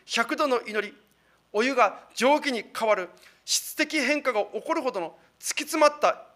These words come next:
祈りが、苦しき、苦しき神の現実を生み出していくのです。昨年一年間、愛する兄弟姉妹方の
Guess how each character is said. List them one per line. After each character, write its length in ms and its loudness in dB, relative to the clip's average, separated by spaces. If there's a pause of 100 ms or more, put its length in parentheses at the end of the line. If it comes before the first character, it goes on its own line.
祈 160 -4
り 80 -6
が、 140 -10 (500)
苦 80 -8 (160)
し 120 -4
き、 220 -20 (320)
苦 120 -8
し 240 -6
き 160 -8
神 300 -2
の 80 -4
現 200 -8
実 240 -10
を 160 -6 (260)
生 120 -8
み 60 -4
出 140 6
し 80 -8
て 460 -6
い 80 -10
く 100 -4
の 80 -2
で 100 -6
す。 180 -10 (640)
昨 280 -2
年 220 -6
一 160 -14
年 140 -6
間、 240 -8 (460)
愛 180 6
す 140 -4
る 120 0
兄 140 -2
弟 140 4
姉 400 4
妹 40 -4
方 200 -2
の 220 -6